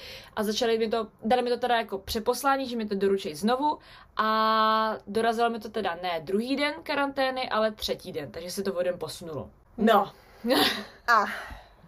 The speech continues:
Speaker 2: tak, teďkon se teda dostáváme k našemu, nebo spíš k mému dobrodružství.
Speaker 1: No, to bylo dobrodružo.
Speaker 2: Takže my jsme tak seděli u mě v pokoji.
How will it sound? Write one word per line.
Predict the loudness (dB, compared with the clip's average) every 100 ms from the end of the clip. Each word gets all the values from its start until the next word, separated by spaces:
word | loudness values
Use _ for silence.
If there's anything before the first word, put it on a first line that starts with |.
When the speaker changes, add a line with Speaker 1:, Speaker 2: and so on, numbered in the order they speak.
| -2
Speaker 2:
tak, | 0 0 -4 -20 -20 -20 2
teďkon | 4 4 4 4 4 2
se | 0
teda | 2 2
dostáváme | 0 -4 0 2 6 4 4 4 4 2 -4 -14 -10
k | -2
našemu, | 0 0 2 2 4 2 2 0 -6 -12 -14 -16 -20 -14 -6
nebo | -4 -4
spíš | -4 -8
k | -4 0
mému | 2 4 4 4
dobrodružství. | 2 4 2 2 -4 -6 -4 0
Speaker 1:
No, | 0
to | 0 0
bylo | 4 2
dobrodružo. | 4 2 2 0 -2 -8 -8 -14 -20 -20 -20 -20 -20 0
Speaker 2:
Takže | 2 4 2
my | -4
jsme | 0 4 6 6 2 _ _
tak | -2 -2
seděli | 2 4 6 6 4
u | 0
mě | -4 -6
v | -4
pokoji. | -4 2 4 6 4 2